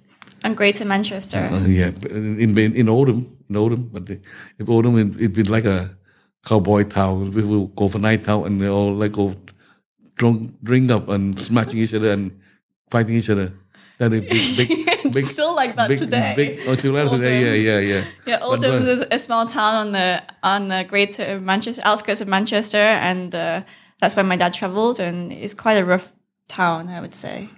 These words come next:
Speaker 2: Yeah, well,
Speaker 1: That's where I was born.
Speaker 2: <laughs> that's how, I mean, when I walked to town one day, I can't remember what it was like. It was just like, a, I'm a foreigner, I don't know, see nothing. All see the old building, you know, it, it's terrible, all this area. And, uh,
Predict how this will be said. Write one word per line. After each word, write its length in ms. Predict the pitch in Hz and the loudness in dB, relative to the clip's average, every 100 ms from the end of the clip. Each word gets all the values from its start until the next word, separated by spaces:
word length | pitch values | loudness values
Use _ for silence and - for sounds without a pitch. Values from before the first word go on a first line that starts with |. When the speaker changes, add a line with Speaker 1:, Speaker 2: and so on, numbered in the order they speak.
| _ | _
Speaker 2:
Yeah, 160 | 101 95 | 2 4
well, 200 | 98 110 | 4 2
Speaker 1:
That's 160 | - 104 | 0 -2
where 120 | 87 | 0
I 120 | 170 | 0
was 120 | 175 | -2
born. 420 | 185 170 123 147 - - - | -8 -2 0 0 -4 -16 -6
Speaker 2:
<laughs> 280 | 113 98 95 - - 143 | -2 -2 -4 -10 -6 -2
that's 160 | 139 | 2
how, 200 | 123 113 - - - - 123 | 2 2 0 -10 -20 -6 0
I 60 | |
mean, 240 | 131 127 123 | 4 4 4
when 140 | 120 | 2
I 40 | |
walked 260 | 120 139 127 | 4 2 0
to 60 | - | 0
town 220 | 113 107 | 2 2
one 160 | 107 104 | 2 2
day, 140 | 104 107 73 | 0 0 0
I 180 | 92 | -2
can't 200 | - 123 120 | 0 2 4
remember 280 | 117 117 98 95 | 4 4 2 2
what 200 | 104 98 | 0 0
it 80 | |
was 40 | 87 82 | -6 -6
like. 280 | 95 92 95 _ _ - _ - | -4 -4 -6 _ _ -20 _ -4
It 60 | 107 | 0
was 160 | 107 | 2
just 160 | 123 113 | 2 2
like, 160 | 117 | 0
a, 160 | 98 - - | -2 -8 -2
I'm 180 | 110 98 | 0 2
a 40 | |
foreigner, 380 | - 104 104 98 | 2 2 2 0
I 60 | 101 | -2
don't 320 | 110 113 113 | 0 2 4
know, 140 | 123 | 2
see 140 | 110 107 | 2 0
nothing. 320 | 104 104 - - _ | 0 -4 -6 -18 _
All 180 | 104 123 | 0 2
see 120 | 123 | 4
the 140 | 120 113 | 0 2
old 420 | 131 131 127 123 | 2 4 4 2
building, 560 | 123 131 131 131 127 127 - _ _ _ - - _ _ _ _ _ - | 2 2 2 0 -2 -6 -18 _ _ _ -14 -14 _ _ _ _ _ -2
you 140 | 143 | 2
know, 140 | 117 123 | 2 0
it, 140 | 123 - _ | -4 -10 _
it's 240 | - 156 - | -6 -6 -4
terrible, 540 | - 156 214 131 104 | 0 2 4 4 4
all 220 | 98 104 | 2 0
this 180 | 113 120 | 0 0
area. 360 | 107 98 95 92 - _ - - - | 0 0 -2 -4 -12 _ -20 -20 -6
And, 120 | 107 | 0
uh, 240 | 110 104 | 0 0